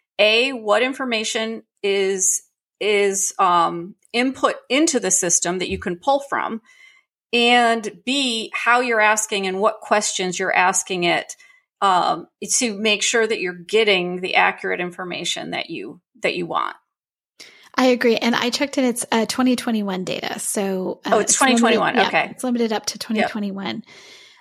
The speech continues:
Speaker 2: Um, I also
Speaker 1: Okay.
Speaker 2: think that, um, a lot of people are using it for email, which I think is
Speaker 1: Yes.
Speaker 2: interesting. Like, you can be like, you
Speaker 1: Mm-hmm.
Speaker 2: know, "Send this email," and, and, and once it has a template or once you've talked to it about that, I mean, I feel like that is huge for real estate agents potentially, right? Like,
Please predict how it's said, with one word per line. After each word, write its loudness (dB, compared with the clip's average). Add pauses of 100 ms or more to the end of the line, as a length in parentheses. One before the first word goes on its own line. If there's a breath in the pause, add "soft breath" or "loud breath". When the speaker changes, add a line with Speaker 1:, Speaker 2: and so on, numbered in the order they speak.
(100)
Speaker 2:
Um, 4
I 4
also 2
Speaker 1:
Okay. 2
Speaker 2:
think -2
that, 2
um, 2
a -4
lot 2
of -2
people -4
are 2
using 0
it -6
for -8
email, -2 (480)
which 2
I 2
think -2
is 2
Speaker 1:
Yes. 2
Speaker 2:
interesting. 0
Like, -2
you 0
can 0
be 0
like, 0
you 2
Speaker 1:
Mm-hmm. 2
Speaker 2:
know, 2
"Send 2
this 0
email," 2
and, -2
and, -2
and -2
once 0
it 0
has 0
a -4
template -2
or 0
once -4
you've -4
talked -6
to -2 (240)
it 2
about -2
that, 2
I -2
mean, 0
I -2
feel 2
like 2
that 0
is 0 (340 loud breath)
huge 2
for -2
real 2
estate 2
agents -2
potentially, -2
right? 0
Like, -4